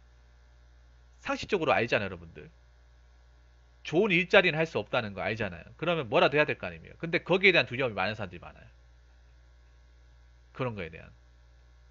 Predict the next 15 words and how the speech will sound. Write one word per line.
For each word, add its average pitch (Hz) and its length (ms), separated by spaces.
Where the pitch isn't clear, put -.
그리고 196 320
이 170 100
공무원 214 460
시험을 170 380
오래 220 200
공부하면 107 640
자격지심이 156 540
많이 90 100
생깁니다. 87 400
사람마다 214 580
다 131 120
다르겠지만 113 560
자격지심이 131 420
뭐냐? 85 300
어? 123 200